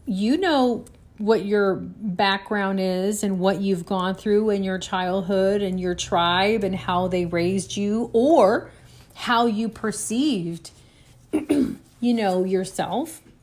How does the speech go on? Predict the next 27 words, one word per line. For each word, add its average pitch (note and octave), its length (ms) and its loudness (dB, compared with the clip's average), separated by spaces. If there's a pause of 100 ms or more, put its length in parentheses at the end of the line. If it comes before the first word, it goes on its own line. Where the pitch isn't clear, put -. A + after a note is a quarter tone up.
(1300)
And B3 160 2
I A#3+ 140 0
really B3 340 0
want C#4+ 240 -2
to C#4 60 0
challenge A3 880 -2 (540)
for A3+ 420 0
those A3 460 0
of C4 100 -4
you B3 220 2
who A3+ 160 0
are G3+ 180 0
watch F#3 500 -4
or G3+ 80 2
listening G3 540 0
rather, F3 480 -4 (500)
and G#3+ 240 2
you G#3+ 320 0
are G3+ 220 2
your A#3 200 0
greatest G#3 580 0
critic, G#3 560 -2 (1000)
you B3 300 4
know, A3 320 0
how C4+ 880 -2
much A3+ 460 -2
longer G#3 1040 0